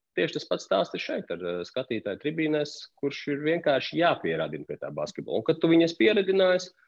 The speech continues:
tad vai nu viņš iet pēc inerces, vai viņam ir tāds pienākums to darīt, kā tas ir, es nezinu, piemēram, Itālijas otrajā līgā, kur ir pilnas zāles, kur mārketingā budžets ir tieši nulle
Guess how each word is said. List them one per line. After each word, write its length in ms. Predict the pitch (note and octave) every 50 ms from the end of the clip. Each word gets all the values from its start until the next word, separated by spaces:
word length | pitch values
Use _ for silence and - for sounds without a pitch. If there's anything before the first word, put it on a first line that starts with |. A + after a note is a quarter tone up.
| _ _ _ _ _ _ _ _ _ _ _ _ _ _ -
tad 160 | B2 A2+ A2+
vai 220 | A#2 B2 C3+ C3+ C3+
nu 100 | B2+ B2
viņš 120 | B2+ - C#3
iet 140 | C#3 - -
pēc 160 | D3 - F#3
inerces, 840 | G3 G#3+ G#3+ G#3 G3+ G3 G3 - - - - - - - - - - - - A2 G#2+ G#2+ A2 G#2+ - - - G2 - G#2+ A2+ A2+ A#2+ A#2+ A#2+ A#2+ B2
vai 160 | B2 A#2+ A#2 A#2 A#2+
viņam 320 | B2+ B2 A#2+ A2+ A2 A2
ir 140 | A2+ G#2 G2+
tāds 240 | G#2+ G#2 F#2+ F2+ - - _ -
pienākums 540 | F#3+ G#3+ G#3 G#3 G3 F#3 - F#3 F3+ E3+ -
to 100 | E3+ E3
darīt, 400 | D#3+ D#3 D#3 D#3 D3+ C#3+ C3+ - _ - B2
kā 160 | - - B2+ B2
tas 180 | - A#2+ - -
ir, 100 | B2+ A#2+ A2 A#2 A#2+ A#2 A2+ A2+
es 140 | A2+ A2 - B2
nezinu, 640 | A#2+ A2+ A2 A2 A2 G#2+ G#2 G2+ G#2 G2+ F#2+ F2+ - _ -
piemēram, 420 | D#3+ D#3 C#3+ B2 A2 A2 G#2 G#2+ B2
Itālijas 480 | D3 - C#3 A2 G#2 G2 F#2+ - -
otrajā 320 | B2+ C3+ C#3 - A2+ G2 F#2+
līgā, 340 | A2 C#3+ E3 E3+ D3 A2 -
kur 120 | A2 G2
ir 80 | F#2+ -
pilnas 400 | - A2+ A#2+ C3 C#3 B2+ G2+ F#2+ G2
zāles, 320 | G2+ G#2+ B2 C#3 D3 - -
kur 80 | G2 F2 -
mārketingā 500 | G2+ A#2+ C3 - _ - F#2+ F#2 F2+ - - E2 E2+
budžets 320 | A2+ A#2+ A2+ G#2+ F2+ -
ir 80 | E2+ - -
tieši 320 | B2 A#2+ G#2 - - G2+ G2+
nulle 380 | A2 B2 C#3 E3 F#3+ A#3 C#4